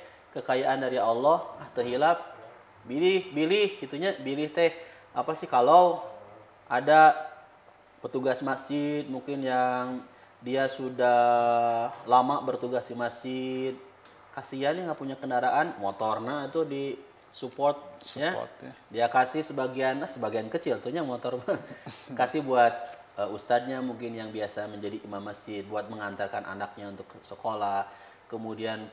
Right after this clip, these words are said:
Speaker 1: eh, rumahnya dibuatkan karena dia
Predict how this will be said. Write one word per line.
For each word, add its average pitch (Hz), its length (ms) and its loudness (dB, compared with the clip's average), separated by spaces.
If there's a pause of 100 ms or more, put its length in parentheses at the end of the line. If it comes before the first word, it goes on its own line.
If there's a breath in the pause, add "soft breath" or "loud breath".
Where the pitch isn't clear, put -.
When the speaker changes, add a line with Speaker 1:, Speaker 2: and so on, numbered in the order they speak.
(140)
Speaker 1:
eh, 104 440 -6
rumahnya 131 840 -4
dibuatkan 123 880 2
karena 120 240 0
dia 120 200 0